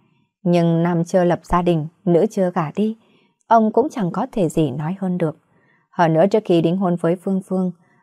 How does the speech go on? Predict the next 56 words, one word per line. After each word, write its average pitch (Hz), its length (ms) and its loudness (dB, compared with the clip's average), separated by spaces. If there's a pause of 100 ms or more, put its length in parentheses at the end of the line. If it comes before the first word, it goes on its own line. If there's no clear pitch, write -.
(120)
anh 170 180 0
đã 170 100 2
xử 180 160 2
lý 160 160 2
sạch 196 180 -4
sẽ 165 180 -4
tất - 220 -8
cả 185 80 0
người 160 280 0
phụ 151 80 -2
nữ 170 200 0
bên 247 160 -2
cạnh 220 220 -6
mình 160 220 -2
rồi. 156 300 -6 (580)
Cho 233 100 6
đến 220 200 2
bây 285 120 0
giờ, 196 260 -2 (140)
sau 170 220 -2
khi 160 220 0
kết - 200 -4
hôn 175 220 0
một 156 160 -4
năm, 208 240 -2 (580)
ông 165 280 0
cũng 160 140 2
chưa 180 140 0
từng 151 280 -4
nghe 165 120 -6
thấy 170 360 -6 (440)
anh 170 220 -2
có 175 100 2
bất 226 180 0
cứ 180 200 4
tin 185 180 0
tức 294 140 -6
gì 160 280 0 (160)
về 196 140 4
tình 190 240 -2
cảm 165 220 -2
lẫn 175 200 -4
chuyện 175 180 -4
xấu 175 240 -8
cả. 185 300 -8 (600)
Trong 170 240 0
tâm 170 180 0
tưởng 160 200 2
của - 100 -6
ông 170 200 0
lúc 247 160 -2
nào 170 160 0
cũng 190 220 -2
tin 180 200 -2
tưởng 165 180 -2
rằng 160 220 -4